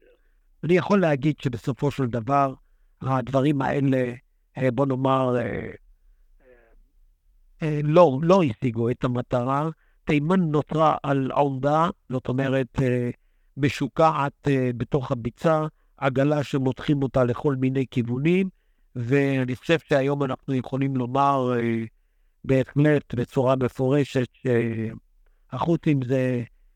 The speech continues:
שם דבר בתימן, זה משהו שאי אפשר להתכחש לו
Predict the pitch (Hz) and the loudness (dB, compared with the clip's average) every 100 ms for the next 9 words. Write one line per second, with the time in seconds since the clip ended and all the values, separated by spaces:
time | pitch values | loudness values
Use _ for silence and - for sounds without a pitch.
0 | _ _ - - 180 165 143 135 143 156 | _ _ -20 2 2 2 0 0 2 0
1 | 147 151 156 151 156 156 156 120 123 135 | -2 -2 0 0 0 -2 -4 -6 -4 -6
2 | - 139 120 135 123 120 117 117 - _ | -6 -8 -6 -6 -4 -4 -4 -8 -12 _
3 | _ _ - 175 147 165 143 143 123 117 | _ _ 2 2 2 2 2 2 0 -4
4 | - 127 - 160 - 165 170 185 | -6 -6 -2 -4 -2 2 4 2